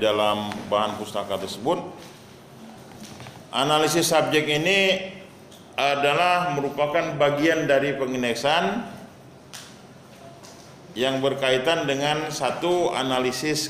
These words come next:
konseptual pada informasi. Konseptual ini sesuai dengan katanya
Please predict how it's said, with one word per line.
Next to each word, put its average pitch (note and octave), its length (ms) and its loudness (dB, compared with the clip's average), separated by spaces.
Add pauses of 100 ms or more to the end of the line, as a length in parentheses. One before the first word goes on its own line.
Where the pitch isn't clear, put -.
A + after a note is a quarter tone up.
konseptual C3 960 0
pada A#2 400 0
informasi. A2 720 -2 (1800)
Konseptual C#3 720 2
ini F3 80 0
sesuai C#3+ 400 0
dengan C3+ 400 -2
katanya C3 800 0